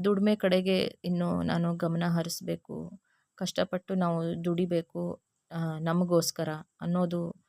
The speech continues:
ನನಗೊಂದು ಖುಷಿ ಇದೆ ಅಂತ ಹೇಳ್ತೀನಿ. ನೋಡೋಣ,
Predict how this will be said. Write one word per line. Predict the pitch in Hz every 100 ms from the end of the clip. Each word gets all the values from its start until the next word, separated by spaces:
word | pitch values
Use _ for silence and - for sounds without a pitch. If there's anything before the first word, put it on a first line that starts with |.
| _ _ -
ನನಗೊಂದು | 160 165 160 160 160 160
ಖುಷಿ | - 185 - 196
ಇದೆ | 170 160
ಅಂತ | 156 151
ಹೇಳ್ತೀನಿ. | 156 156 151 - 170 190 - _ _ _ _ -
ನೋಡೋಣ, | 190 190 185